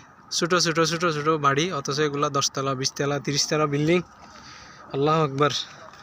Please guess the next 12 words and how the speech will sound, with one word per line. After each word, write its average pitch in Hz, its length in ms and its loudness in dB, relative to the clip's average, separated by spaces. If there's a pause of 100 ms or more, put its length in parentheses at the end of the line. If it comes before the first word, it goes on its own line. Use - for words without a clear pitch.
(380)
কত 156 160 2 (160)
যে 175 80 4 (120)
উঁচু 147 200 0 (120)
পাহাড়! 147 400 4 (1040)
এই 156 80 6 (120)
পাহাড়ে 160 380 4
যে 143 80 4 (120)
রাসূল 147 280 0
সাল্লাল্লাহু 143 460 2
আলাইহি 135 220 2
ওয়াসাল্লাম 135 460 0 (1300)
যে 143 60 0